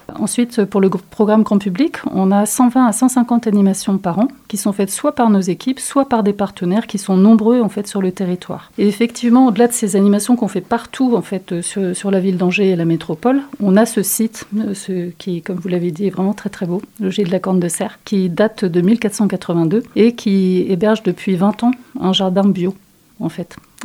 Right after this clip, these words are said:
Et là, l'idée, c'est qu'on promeut, euh, l'agriculture urbaine, qu'on permet aux gens de venir faire du jardin. On a un club permaculture, par exemple, tous les jeudis,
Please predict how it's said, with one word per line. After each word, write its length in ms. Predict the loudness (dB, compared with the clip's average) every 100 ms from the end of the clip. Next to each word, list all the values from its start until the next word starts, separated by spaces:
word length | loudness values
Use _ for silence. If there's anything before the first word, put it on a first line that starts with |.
| -4
Et 280 | -2 -2 -2
là, 260 | 2 2
l'idée, 300 | 0 -2 -2
c'est 160 | -4 -6
qu'on 160 | -6
promeut, 400 | -4 2 4 4 2 _ -8
euh, 200 | -4 0
l'agriculture 580 | 0 0 -2 -2 -2 0
urbaine, 400 | 2 2 2 2
qu'on 160 | 2
permet 320 | 2 4 4
aux 120 | 4 4
gens 220 | 2 -2 -4 -20 -20 -20 -2
de 100 | 2
venir 200 | 4 4
faire 180 | 2 0
du 120 | 2
jardin. 320 | 0 0 2 4
On 80 |
a 40 | 4
un 80 | 2
club 180 | -4
permaculture, 640 | -2 0 0 -2 -6 -6 -6
par 160 | -4
exemple, 300 | -2 0 -2 -2
tous 140 | -2
les 100 | 0
jeudis, 380 | 2 0 -2 -4